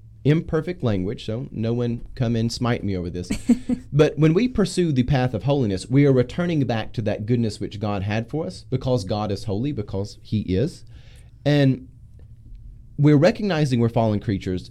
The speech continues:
Speaker 1: and living as aspirational, holy, and excellent creatures who are now returned to that providential design.
Speaker 2: Mm.
Speaker 1: Pastor Mike, would you lead us in the Shema as we begin?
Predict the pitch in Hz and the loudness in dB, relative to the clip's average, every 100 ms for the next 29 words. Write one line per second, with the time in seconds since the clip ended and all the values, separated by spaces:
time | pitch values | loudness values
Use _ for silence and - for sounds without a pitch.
0 | - 113 110 113 147 160 143 - 110 101 | -4 -2 0 2 2 2 0 0 -2 -4
1 | 101 - - - - - - 123 123 - | -6 -10 -16 -20 -20 -12 -2 0 0 0
2 | 123 120 120 95 85 - 139 139 123 110 | 2 2 2 -2 -2 0 2 4 4 2
3 | 170 - 127 117 - 95 95 87 - 104 | -2 -2 -2 -2 -2 -4 -4 -6 -4 -4
4 | 104 107 101 101 - - 101 101 104 95 | -4 -4 -6 -8 -18 -6 -6 -2 -2 0
5 | 92 - 104 92 87 82 82 - - - | -2 -4 -4 -2 -4 -6 -10 -10 -14 -14
6 | - - - - 208 190 196 220 185 175 | -16 -18 -18 -10 -8 0 0 0 -2 0
7 | 175 147 202 240 180 165 - 127 131 117 | 0 0 0 0 0 -2 -2 2 2 2
8 | 123 101 90 87 - 92 - 95 87 78 | 2 2 0 -2 -4 -6 -2 -2 -2 -4
9 | 53 98 | -8 -12